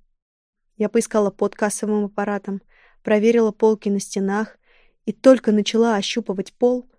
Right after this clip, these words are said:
как неясное движение заставило меня повернуть голову. Я подняла глаза и бросилась на пол.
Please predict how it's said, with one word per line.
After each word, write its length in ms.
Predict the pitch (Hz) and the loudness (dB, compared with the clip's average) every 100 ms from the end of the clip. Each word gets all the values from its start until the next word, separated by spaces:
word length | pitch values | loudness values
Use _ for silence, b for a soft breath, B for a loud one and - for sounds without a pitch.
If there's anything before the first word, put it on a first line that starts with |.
| _ _ _ | _ _ _
как 220 | - 208 | -4 -2
неясное 520 | 214 220 254 247 - 202 | 2 2 2 0 -2 -2
движение 500 | 196 202 240 247 208 | -2 0 0 0 0
заставило 560 | 196 - - 240 226 214 | -4 -4 -2 0 0 0
меня 240 | 214 220 | 0 -2
повернуть 480 | 220 190 196 190 190 | -4 -4 -2 -4 -4
голову. 420 | 190 180 175 175 _ _ _ _ _ _ _ _ _ _ _ _ _ | -4 -4 -8 -16 _ _ _ _ _ _ _ _ _ _ _ _ _
Я 260 | 202 196 | -4 -4
подняла 420 | - 196 202 208 | -4 -2 0 0
глаза 360 | 208 202 190 220 | -2 -4 -2 -2
и 80 | 202 | -2
бросилась 560 | 196 208 - 220 214 | -2 -4 -2 -4 -2
на 180 | 240 202 | -2 -4
пол. 220 | - 175 | -6 -18